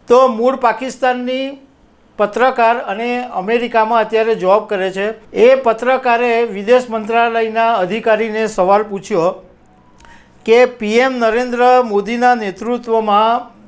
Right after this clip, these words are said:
ભારતના લોકતંત્રની અત્યારે જે હાલત ઊભી થઈ છે, એના વિશે તમારે શું કહેવું છે? હવે આ જે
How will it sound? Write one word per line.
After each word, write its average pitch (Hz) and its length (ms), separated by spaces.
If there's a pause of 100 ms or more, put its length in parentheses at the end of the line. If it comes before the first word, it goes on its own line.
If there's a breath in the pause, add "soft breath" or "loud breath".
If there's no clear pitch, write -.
(240)
ભારતના 240 760
લોકતંત્રની 233 1000
અત્યારે 226 560
જે 196 280
હાલત 190 480
ઊભી 185 320
થઈ 220 340
છે, 190 400 (1000 loud breath)
એના 220 360
વિશે 240 480
તમારે 220 640
શું 214 420
કહેવું 180 360
છે? 160 300 (380 loud breath)
હવે 220 200
આ 233 260
જે 247 420